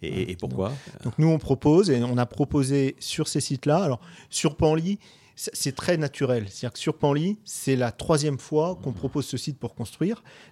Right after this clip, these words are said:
Speaker 2: Alors, on avait envisagé dans les années quatre-vingt-dix déjà d'y construire une première paire de réacteurs.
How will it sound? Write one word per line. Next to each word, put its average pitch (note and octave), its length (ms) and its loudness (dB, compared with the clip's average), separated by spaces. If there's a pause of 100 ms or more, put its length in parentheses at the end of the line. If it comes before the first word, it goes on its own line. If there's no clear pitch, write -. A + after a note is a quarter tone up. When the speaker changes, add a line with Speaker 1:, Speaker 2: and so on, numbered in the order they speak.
Speaker 2:
Alors, B2+ 100 0
on B2+ 60 4
avait C3 180 6
envisagé D3+ 600 4
dans C#3 100 0
les A#2+ 120 0
années B2+ 140 0
quatre-vingt-dix C#3+ 640 -2
déjà C3+ 380 -2
d'y B2+ 160 -12
construire C3+ 520 -4
une A2+ 80 -6
première C3 300 -4
paire D3+ 140 0
de B2+ 40 0
réacteurs. B2 460 -2